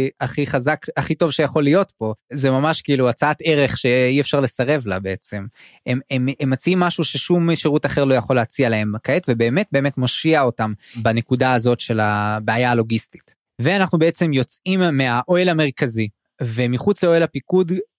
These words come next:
קרון נמצאת שמה. וראינו כבר אותה, שהיא כבר פה, פה באזור, אבל עכשיו פתאום קרון, אה, מקבלת איזשהו דגדוג ב-, בספיידי סנס שלה, ומקבלת, אה,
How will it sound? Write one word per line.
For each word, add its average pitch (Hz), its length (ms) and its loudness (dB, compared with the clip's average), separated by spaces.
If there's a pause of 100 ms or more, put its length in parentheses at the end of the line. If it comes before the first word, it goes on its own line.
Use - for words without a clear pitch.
(140)
קרון 151 460 2 (920)
נמצאת 131 340 0
שמה. 92 240 -10 (1500)
וראינו 185 360 2
כבר 131 180 0
אותה, 104 400 -2
שהיא 113 300 -8
כבר 117 140 2 (100)
פה, 120 80 0 (200)
פה 127 120 0
באזור, 123 400 0
אבל 127 120 2
עכשיו 208 380 0
פתאום 185 360 0
קרון, 170 420 2
אה, 117 500 2 (400)
מקבלת 127 540 0
איזשהו 120 400 0
דגדוג 123 460 0 (380)
ב-, 113 440 2
בספיידי 110 1200 0
סנס 139 260 0
שלה, 151 300 2 (400)
ומקבלת, 139 800 2
אה, 135 640 4